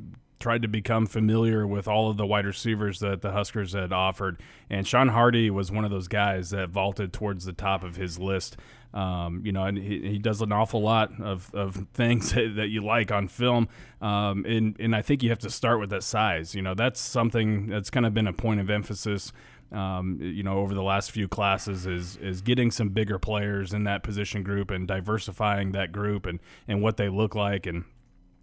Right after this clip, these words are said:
you know, at six three, one ninety, but he is young for his age. He's still developing. Um, you know, I had a chance to, or I've heard from some, um, you know, some coaches that have played against him, and they said, "Well, he's a kid who's just kinda getting out of that,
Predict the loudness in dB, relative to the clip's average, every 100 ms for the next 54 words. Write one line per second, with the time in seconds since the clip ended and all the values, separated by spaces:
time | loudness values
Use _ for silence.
0 | -2 4 6 6 4 0 0 2 4 4
1 | 4 4 4 4 4 2 -6 -20 -16 -4
2 | 2 2 2 2 2 4 4 4 2 0
3 | -4 -8 -14 -16 -6 2 6 8 8 8
4 | 6 6 6 6 4 -2 -4 0 0 2
5 | 2 4 6 4 4 2 0 -6 -20 -10
6 | -4 -2 0 -2 -2 0 0 0 0 0
7 | 0 0 -4 -2 0 0 -2 0 0 0
8 | 0 4 6 6 4 2 2 2 2 4
9 | 4 2 -2 -6 -4 -2 -2 -4 -6 -10
10 | -10 -6 -4 -2 -4 4 4 6 4 2
11 | 0 -2 0 2 2 2 0 -2 -2 0
12 | 0 0 -4 -10 -10 -2 2 4 4 4
13 | 2 2 2 2 0 4 4 6 4 4
14 | 0 -4 0 2 4 2 2 4 2 2
15 | 2 2 2 0 0 -2